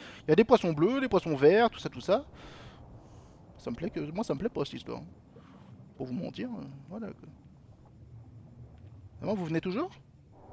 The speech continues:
Ah non, je crois qu'elles ont lâché l'affaire. Ah ouais, elles ont lâché l'affaire. Enfin, elles ont lâché l'affaire, ouais. Enfin, en même temps, si moi je retourne les, les taquiner, euh, elles vont pas lâcher l'affaire longtemps. C'est, je suis complètement con, moi.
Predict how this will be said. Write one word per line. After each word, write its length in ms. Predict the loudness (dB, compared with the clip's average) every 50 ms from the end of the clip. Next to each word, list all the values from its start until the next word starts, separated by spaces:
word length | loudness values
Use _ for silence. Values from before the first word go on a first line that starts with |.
| -20 -20 -20 -20 -20 -20 -20 -20 -20 -20 -12 -8
Ah 120 | -8 -8 -8 -8
non, 140 | -8 -10 -10 -10
je 80 | -10
crois 100 | -10 -10 -10
qu'elles 140 | -8 -8
ont 60 | -6 -6
lâché 200 | -6 -6 -6 -6
l'affaire. 280 | -8 -8 -8 -10 -12 -14 -18 -20 -20 -20 _ -20 -20 -20 _ -20 -20 -20 -20 _ _ _ -20 -20 -20 -20 -20 -20 -18 -18 -18 -18 -20 -20 -20 -20 -20 -20 _ -20 -20 -4
Ah 160 | 0 2 2 4
ouais, 120 | 4 2
elles 100 | 0 0
ont 40 | -4
lâché 200 | -4 -4 -4 -6
l'affaire. 160 | -6 -8 0
Enfin, 240 | 4 6 6 6 4
elles 100 | 2 -2
ont 60 | -4
lâché 180 | -2 0 0 0
l'affaire, 240 | 2 2 2 4
ouais. 140 | 4 4 4
Enfin, 200 | 4 6 6 6
en 40 | 6
même 120 | 6 6
temps, 140 | 4 2 2
si 100 | 4 2 2
moi 100 | 2 4
je 80 | 4
retourne 260 | 4 4 4 4 4
les, 100 | 4 4 2 0
les 180 | 2 4 4 6
taquiner, 480 | 8 6 6 4 2 0 2 4 6 8
euh, 340 | 8 10 10 8 8 6 2 -2 -8 -16 -16 -18 -18 -4 -2
elles 100 | 0 2
vont 80 | 2 8
pas 140 | 12 12 12
lâcher 180 | 12 12 10
l'affaire 220 | 8 8 8 6 4
longtemps. 300 | 4 2 0 0 0 -2
C'est, 140 | -4 -8 -12 -14 -14 -14
je 160 | -14 -14 -10 -10
suis 80 | -8 -6
complètement 340 | -4 -2 -2 2 2 2
con, 300 | 2 4 4 2 4 4
moi. 220 | 4 4 4 4